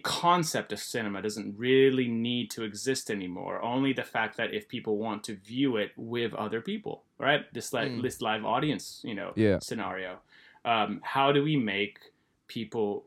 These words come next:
Speaker 1: want, m-, you know, be, ha-, m-, be more eager to go out of their house and journey to a cinema and, and have that, right? Have that
Speaker 2: Mm-hmm.
Speaker 1: quality.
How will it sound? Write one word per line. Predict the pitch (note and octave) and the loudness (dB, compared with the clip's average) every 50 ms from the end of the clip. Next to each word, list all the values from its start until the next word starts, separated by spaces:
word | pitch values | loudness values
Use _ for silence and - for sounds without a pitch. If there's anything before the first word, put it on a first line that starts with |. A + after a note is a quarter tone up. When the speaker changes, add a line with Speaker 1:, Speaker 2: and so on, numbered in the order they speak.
| _ | _
Speaker 1:
want, | - - A#2 A#2 A2+ A2+ G#2+ - - - - | -12 -10 -8 -6 -4 -2 -2 -2 -4 -6 -4
m-, | C3 C3 B2+ B2 B2+ - | 0 0 0 0 0 0
you | - D3 C3 | 2 2 4
know, | A2 G#2 | 2 2
be, | G2 - B2 A#2+ A#2+ A#2 - - _ _ _ _ _ _ _ _ _ _ _ _ _ _ - - | 0 0 0 0 0 -2 -4 -8 _ _ _ _ _ _ _ _ _ _ _ _ _ _ -8 -4
ha-, | - C3+ C3+ - - | 0 0 0 0 2
m-, | D3+ C#3+ B2+ - - - _ _ _ _ _ _ - D3+ | 0 -2 -2 -4 -10 -20 _ _ _ _ _ _ -2 0
be | D3 E3 | 2 4
more | E3+ E3 D#3 D3 C#3 - | 6 8 8 8 8 6
eager | D3+ D#3+ D#3+ D3 C3+ A#2+ G#2+ G#2 | 4 4 6 6 6 4 4 2
to | - - - - - C#3+ C3+ B2+ B2+ | 0 -4 -4 0 4 6 6 6 6
go | B2+ C3+ B2+ A#2 | 6 6 6 6
out | A2+ A#2 A#2+ | 6 6 6
of | A#2+ | 4
their | A2+ A#2+ A2+ G#2 | 4 0 0 0
house | - G#2+ G2 F#2+ F#2+ G2 - - - - - | 0 0 0 0 0 -2 -4 -8 -10 -10 -8
and | - A2 G2+ G2 G2+ G2 F2+ - A#2 A2+ | -8 -6 -6 -4 -6 -6 -6 -8 -10 -8
journey | - - A#2+ A#2+ A2+ A2 A2 A2 G#2+ G#2 | -6 -4 0 0 0 2 2 0 0 -2
to | G#2 - A#2+ A2+ | -2 -4 -4 -4
a | |
cinema | G#2+ - - A2+ G#2 G2+ G2 F#2+ F#2+ F#2 - - - - - - _ _ _ _ - | -4 -4 -4 -4 -4 -4 -4 -4 -6 -6 -8 -12 -18 -20 -20 -20 _ _ _ _ -8
and, | G#2 G2+ G2 F#2+ F#2+ F#2 F#2 F2 - | -4 -4 -4 -4 -4 -6 -8 -8 -6
and | - G2+ G2+ | -6 -6 -4
have | F#2+ - - C3 C3 C3 A#2 F#2+ | -4 -2 2 2 2 2 2 0
that, | G#2+ F#2 - - | -2 -4 -4 -4
right? | - G#2 G#2 A2 A2 G#2 | -4 -4 -2 -2 -2 -2
Have | G2+ A2+ A#2+ A#2 G#2+ | -2 -2 -2 -2 -2
that | A2+ A2+ A2+ | -2 -4 -4
Speaker 2:
Mm-hmm. | A#2 A2+ | -4 -2
Speaker 1:
quality. | A2+ A2+ G#2+ G#2 G#2 G2+ G2+ G2 - - | -2 0 0 0 -2 -2 -4 -8 -10 -12